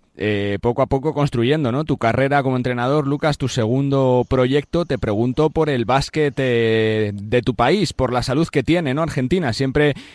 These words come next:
eh, se han hecho comparaciones con la generación, eh, de España, con esa reconstrucción, con esa liga. Yo no sé si la has visto crecer en, en esto, estos últimos años allí, Lucas.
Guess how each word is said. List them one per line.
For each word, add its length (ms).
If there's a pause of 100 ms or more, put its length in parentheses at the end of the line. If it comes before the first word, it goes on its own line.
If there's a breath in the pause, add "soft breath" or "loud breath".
eh, 180
se 120
han 80
hecho 220
comparaciones 760
con 140
la 80
generación, 640
eh, 580
de 80
España, 440
con 140
esa 200
reconstrucción, 800
con 140
esa 200
liga. 320 (380 loud breath)
Yo 160
no 80
sé 140
si 100
la 80
has 80
visto 240
crecer 340
en, 140
en 220
esto, 260
estos 380
últimos 380
años 420
allí, 720 (960)
Lucas. 460